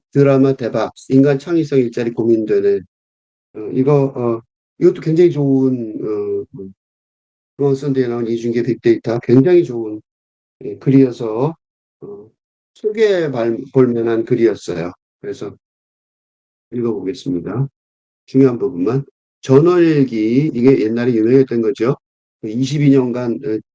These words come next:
최불암 선생이 했던 거, 어, 했던 거고, 최불암이 여기서 유명하죠. 네, 국민 드라마였어요. 전 이십이 년간 천팔십 화채가 방영이 됐고, 지금도 재방송되는 것 같더라고요. 전월기가 뭔지는 대부분 다 아는 거죠.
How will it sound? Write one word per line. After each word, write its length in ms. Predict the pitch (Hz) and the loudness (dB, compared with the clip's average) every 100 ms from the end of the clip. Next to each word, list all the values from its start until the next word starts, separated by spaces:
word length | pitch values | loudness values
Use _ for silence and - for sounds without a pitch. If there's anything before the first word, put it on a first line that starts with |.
| _ - | _ -8
최불암 380 | 202 185 165 | -4 0 2
선생이 520 | 135 117 110 101 95 85 | 2 2 0 0 -2 -4
했던 340 | 82 80 113 | -6 -2 0
거, 100 | 98 | 2
어, 360 | 90 101 95 90 | 2 2 2 0
했던 300 | 120 - 113 | -4 -2 0
거고, 280 | 95 92 110 | 2 2 0
최불암이 500 | 160 151 139 123 107 | 0 4 4 4 2
여기서 240 | 101 101 | 0 -2
유명하죠. 460 | 98 95 95 104 143 - _ - | -6 -6 -4 0 0 -2 _ -10
네, 140 | 107 104 _ _ _ | -10 -10 _ _ _
국민 340 | 143 160 151 | 0 2 2
드라마였어요. 800 | 127 117 104 90 90 - 98 98 | -2 -4 -6 -6 -6 -2 0 0
전 220 | - 113 117 | 0 0 2
이십이 500 | 123 120 131 113 104 | 0 2 2 2 2
년간 460 | 107 104 120 117 - _ _ _ _ _ _ _ | 2 2 0 -4 -6 _ _ _ _ _ _ _
천팔십 680 | - 175 - 175 - 143 147 | -10 -10 -8 -10 -10 -6 -4
화채가 640 | 131 - 120 113 104 107 - _ _ | -4 -2 0 2 0 -4 -12 _ _
방영이 360 | 110 110 107 | -6 -4 -2
됐고, 440 | 98 92 - 117 - _ _ | -4 -4 0 0 -2 _ _
지금도 800 | - 170 196 170 170 139 113 98 | -2 0 2 2 4 2 0 -8
재방송되는 840 | - 120 117 120 117 110 107 101 92 | -4 -2 0 0 0 0 -2 -2 -2
것 40 | |
같더라고요. 600 | 90 80 76 82 92 135 147 _ _ _ _ _ - - _ | -4 -6 -6 0 2 0 -4 _ _ _ _ _ -20 -20 _
전월기가 360 | - 143 147 151 | -2 0 2 2
뭔지는 460 | 131 151 151 175 | 2 0 2 0
대부분 320 | 147 120 117 120 | 0 -2 -4 -6
다 220 | 110 104 | -8 -10
아는 180 | 95 90 | -6 -6
거죠. 300 | 82 92 | -4 -6